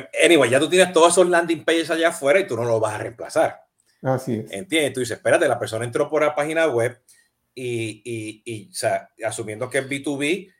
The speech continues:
Speaker 1: pues, lo tienes que pasar, pues, a tu marketing automation para que llegue al C R M y le hagas el nurture y todas estas cosas que tiene que pasar", ¿no? Este, y yo veo también, por ejemplo, cuando estás capturando información del chat,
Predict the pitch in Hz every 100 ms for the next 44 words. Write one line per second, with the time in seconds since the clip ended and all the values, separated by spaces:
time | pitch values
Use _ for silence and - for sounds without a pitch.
0 | _ - _ 117 107 107 110 107 110 113
1 | 123 123 131 127 135 117 110 104 113 131
2 | 135 156 147 131 131 190 143 113 107 98
3 | 101 117 - 117 113 123 110 120 139 196
4 | 156 110 98 110 120 113 98 127 156 143
5 | 117 107 - 120 117 123 113 113 117 113
6 | 101 - 143 107 101 202 - _ _ _
7 | _ _ 110 95 _ 104 107 123 117 117
8 | 139 143 147 170 180 135 147 190 160 -
9 | 117 104 110 123 123 135 123 131 131 117
10 | 117 113 107 113 107 - - -